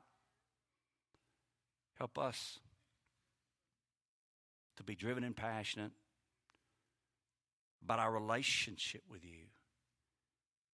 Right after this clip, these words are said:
and about fulfilling our purpose in life. Help us not to just sit and soak, but to serve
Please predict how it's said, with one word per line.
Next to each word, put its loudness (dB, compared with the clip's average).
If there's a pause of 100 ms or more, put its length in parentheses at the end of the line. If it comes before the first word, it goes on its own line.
(100)
and -4
about 0
fulfilling -4 (420)
our -2
purpose 0
in -4
life. -6 (1600)
Help 0
us 2
not 6
to 0
just 4 (720)
sit 2
and -8 (240)
soak, 2 (100)
but -14
to -8
serve 2